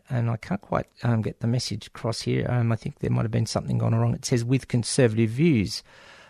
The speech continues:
Um, do you think Western middle classes are getting more selfish, including those in queer spaces? And I also had an email during the week to out of the pan eight five five at gmail dot com from Melina, one of our other, um, long-time correspondents,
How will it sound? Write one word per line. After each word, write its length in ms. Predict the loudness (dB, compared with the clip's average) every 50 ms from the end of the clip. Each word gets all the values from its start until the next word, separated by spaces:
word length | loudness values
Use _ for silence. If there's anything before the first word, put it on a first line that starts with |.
| _
Um, 200 | 0 2 4 4
do 100 | 4 4
you 60 | 2 2
think 260 | 2 0 -2 0 0
Western 380 | 0 0 0 0 -2 0 0
middle 180 | 2 2 0 0
classes 480 | 2 4 6 6 6 4 2 0 0 2
are 60 | 4
getting 260 | 4 4 4 4 4
more 140 | 2 2 2
selfish, 440 | 6 6 6 6 4 0 -4 -4 -2
including 440 | -4 -2 0 2 2 2 2 2
those 240 | 2 2 2 2 2
in 120 | 0 -2 -4
queer 280 | -4 0 2 2 2
spaces? 640 | 2 2 2 4 6 6 4 4 0 0 0 -2 -4 -6 -14 -20 -20 -20 -20 -20 -20 -20 _ _ 2
And 360 | 4 4 4 4 4 2 4
I 120 | 4 4
also 320 | 4 4 2 2 2 2 4
had 400 | 6 4 4 4 2 0 -2 -4 -4
an 120 | -4 0 2
email 380 | 2 4 4 4 4 2 2 0
during 320 | -2 -2 0 0 0 0
the 80 | 0 0
week 320 | 0 0 0 0 -4 -10 -18 -20 -20 -18
to 240 | -8 -4 -2 -2 0 0
out 160 | -2 -2 -2
of 80 | -2 -4
the 80 | -6
pan 280 | -6 -2 0 0 2 2
eight 200 | 0 -2 -4 -4
five 260 | -2 0 0 0 -2
five 320 | -2 -2 0 0 0 0 -2
at 160 | -4 -6 -4
gmail 540 | 0 0 2 2 2 2 2 2 2 0 -2 -6 -14 -20 -20 -20 _ -2 _
dot 240 | 2 2 2 0 -2
com 240 | -2 0 0 0 -2
from 320 | -2 -2 -2 0 2 2
Melina, 460 | 2 4 4 4 6 6 4 2 0
one 160 | 0 -2 -2
of 100 | -2 -2
our 160 | 0 0 2 2
other, 240 | 2 2 2 0 -2 -8 -16 -20 -20 -20 _ _
um, 260 | -4 -2 0 0 2 2
long-time 580 | 0 0 0 -2 -4 -2 0 2 2 2 0
correspondents, 880 | 0 2 2 2 2 2 0 2 2 2 4 2 0 -2 -6 -6 -6 -8